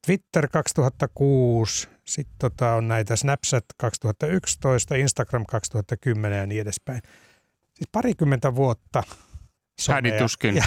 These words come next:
Speaker 1: <laughs> ollaan tässä tilanteessa, miten maailma on muuttunut tänä aikana. Ja esimerkkiksi jos katsoo ihan sanatasolla, niin tää some, äh, lyhennesana, niin Kotimaisten kielten keskuksen sanapoimintoihin se on poimittu vuonna kaksituhatta yksitoista vasta.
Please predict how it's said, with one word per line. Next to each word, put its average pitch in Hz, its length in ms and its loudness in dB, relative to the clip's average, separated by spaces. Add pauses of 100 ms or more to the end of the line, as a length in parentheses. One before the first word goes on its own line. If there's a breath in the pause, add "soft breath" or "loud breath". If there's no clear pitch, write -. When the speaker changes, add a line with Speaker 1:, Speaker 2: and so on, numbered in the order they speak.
(120)
Speaker 1:
<laughs> - 0 -
ollaan 233 360 4
tässä 196 360 2
tilanteessa, 131 520 0
miten 156 260 2
maailma 147 320 4
on 131 80 0
muuttunut 123 560 0
tänä 110 260 0
aikana. 98 460 -2 (760 loud breath)
Ja 165 220 4 (200)
esimerkkiksi 165 400 4
jos 165 100 2
katsoo 175 340 2
ihan 156 160 4
sanatasolla, 135 680 2
niin 120 80 -2
tää 131 260 0
some, 127 480 2 (140)
äh, 131 60 -6 (120)
lyhennesana, 117 680 0
niin 113 260 -2 (560 soft breath)
Kotimaisten 127 520 0
kielten 123 220 2
keskuksen 127 460 0
sanapoimintoihin 117 840 0
se 120 120 -2
on 117 200 0
poimittu 120 440 -2
vuonna 117 200 0
kaksituhatta 120 520 -2
yksitoista 113 680 -6
vasta. - 360 -6